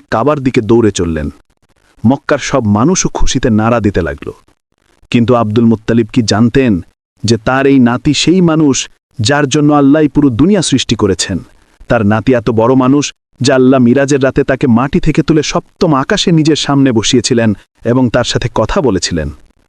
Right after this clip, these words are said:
এই সেই নাতি যাকে যদি মন খারাপ অবস্থায় দেখা যায় এবং তার চোখে পানি চলে আসে, তবে আকাশে হইচই পড়ে যায়।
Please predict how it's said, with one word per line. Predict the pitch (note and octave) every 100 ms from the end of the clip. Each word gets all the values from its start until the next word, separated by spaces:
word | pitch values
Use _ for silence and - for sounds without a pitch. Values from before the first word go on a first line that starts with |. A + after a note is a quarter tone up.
| _ _ _ _ -
এই | F#3
সেই | G#3 G#3
নাতি | G3 E3 F#3 D3 F#2+ _ _ _ -
যাকে | A2+ C#3+ E3
যদি | D#3 D#3
মন | C#3+ D#3
খারাপ | - E3+ D#3
অবস্থায় | D3 C#3+ - B2+
দেখা | A#2+ D#3
যায় | D#3 A#2 F2 _ _
এবং | - D#3 D#3+
তার | D#3+
চোখে | - E3 -
পানি | D#3+ C#3 F3
চলে | F3+ F3+
আসে, | F3 D#3+ D3+ G2+ - _ -
তবে | E3+ F3
আকাশে | D#3+ G3 F#3
হইচই | C3+ F3+ - A#3+
পড়ে | E3 C3
যায়। | G2 E2